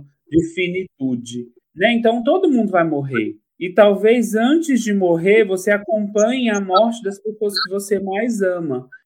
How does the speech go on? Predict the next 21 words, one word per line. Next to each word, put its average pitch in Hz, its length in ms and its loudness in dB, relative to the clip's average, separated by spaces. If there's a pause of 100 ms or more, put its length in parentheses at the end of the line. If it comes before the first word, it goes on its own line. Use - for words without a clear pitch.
Então, 254 420 0
a 175 120 0
morte 208 480 0
vai 214 380 2
estar 330 200 0
presente 196 540 -2
na 160 140 -4
vida 151 280 -10
de 139 180 -14
todo 151 240 -2
mundo, 123 380 -6
seja 180 560 2 (240)
pela, 160 240 8 (220)
pelo 151 420 2 (100)
encerramento 160 720 0
da 170 160 0
minha 175 280 -8 (120)
vida 185 460 -2 (160)
ou 269 400 4
por 247 360 -2
presenciar 254 1300 0